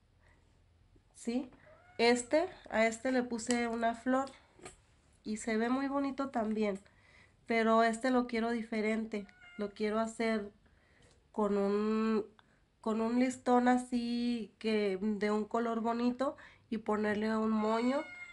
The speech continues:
ya sea con el mismo listón o con, o tejido, no sé, no sé qué piense.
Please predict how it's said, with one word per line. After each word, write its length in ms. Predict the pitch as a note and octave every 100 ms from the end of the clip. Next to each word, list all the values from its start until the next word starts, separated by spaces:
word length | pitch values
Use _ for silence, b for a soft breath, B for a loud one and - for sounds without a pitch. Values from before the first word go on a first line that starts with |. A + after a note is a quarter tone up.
| -
ya 200 | G#3+ A3
sea 220 | A3 A3+
con 160 | A#3 A3+
el 100 | G#3+
mismo 300 | G#3+ A3 A3+
listón 560 | G#3+ - - A#3 C#4 - _ A3
o 160 | G#3+
con, 720 | - G#3 G#3 G3+ G3+ G3 F#3 F#3 b b b b b b
o 160 | A3+ A3+
tejido, 640 | A3+ A3 B3+ B3 G#3+ G3 -
no 220 | A3 A#3
sé, 380 | A#3 A3+ G3 - _
no 160 | G#3+ G#3+
sé 180 | A#3+ A#3
qué 140 | A#3
piense. 480 | A3+ G#3+ F#3+ -